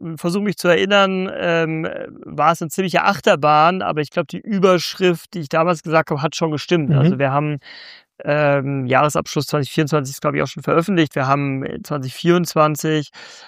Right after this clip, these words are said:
Speaker 1: hatten wir ein sehr herausforderndes Jahr, vor allem in der ersten Jahreshälfte, weil der Markt einfach, äh, von dreiundzwanzig, vierundzwanzig stark, also gerade der P-V-Markt stark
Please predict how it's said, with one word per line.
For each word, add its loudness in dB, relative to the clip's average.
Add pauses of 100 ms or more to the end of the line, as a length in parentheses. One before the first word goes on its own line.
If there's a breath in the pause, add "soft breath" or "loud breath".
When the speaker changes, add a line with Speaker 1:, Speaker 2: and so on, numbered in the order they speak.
Speaker 1:
hatten -4
wir 2
ein -4
sehr -2
herausforderndes 2
Jahr, 0
vor -4
allem 0
in -4
der -2
ersten 0
Jahreshälfte, -2
weil -2
der 0
Markt 0
einfach, 0
äh, -8
von -4
dreiundzwanzig, -2
vierundzwanzig -6
stark, 0
also -10
gerade -6
der -8
P-V-Markt -2
stark 0